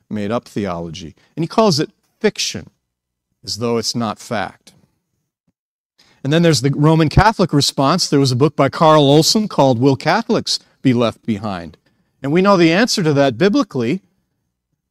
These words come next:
If you're a saved Catholic who's put your trust in Jesus Christ, you're not gonna be left behind. But if you're an unsaved Catholic, like many, like I was, who doesn't see the sufficiency of Christ's work, then indeed you will be left behind.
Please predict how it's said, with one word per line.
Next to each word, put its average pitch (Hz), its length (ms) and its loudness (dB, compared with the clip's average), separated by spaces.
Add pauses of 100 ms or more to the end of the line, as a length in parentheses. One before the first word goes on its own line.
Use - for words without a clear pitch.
(640)
If 160 160 -2
you're 165 160 6
a 147 60 2
saved 240 420 4
Catholic 208 520 4
who's 175 180 6
put 202 180 4
your 190 80 4
trust - 380 2
in 185 80 8
Jesus 160 400 6
Christ, 247 480 2
you're 180 100 0
not 160 160 2
gonna 151 140 2
be 143 120 4
left 143 280 2
behind. 160 580 0
But 156 140 4
if 185 100 2
you're 226 120 6
an 220 40 4
unsaved 233 540 2
Catholic, 151 600 0 (280)
like 127 200 -2
many, 202 320 0
like 135 280 0
I 170 180 2
was, 127 480 -4 (460)
who 143 80 4
doesn't 196 260 4
see 196 160 2
the 143 140 0
sufficiency 131 720 -4
of 117 100 -4
Christ's 120 380 -6
work, 120 400 -4 (380)
then 156 160 0
indeed 175 340 2
you 214 140 4
will 277 180 0
be 262 120 0
left 117 280 -4
behind. 92 540 -14